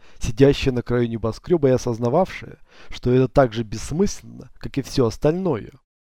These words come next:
Что со мною не так? О чем, как ты думаешь, я думаю? Через пару дней после того, как мы вернулись с косы, я заметил на улице двух парней.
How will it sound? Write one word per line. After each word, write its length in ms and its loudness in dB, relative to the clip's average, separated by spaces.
Что 300 2
со 160 4
мною 300 -2
не 120 -4
так? 480 0
О 140 0
чем, 240 2
как 160 0
ты 120 -4
думаешь, 400 0
я 120 6
думаю? 540 -4
Через 300 -2
пару 260 6
дней 280 -2
после 320 -6
того, 440 4
как 200 -4
мы 100 0
вернулись 480 2
с 80 -14
косы, 540 -2
я 160 8
заметил 400 2
на 120 0
улице 380 0
двух 280 -6
парней. 540 0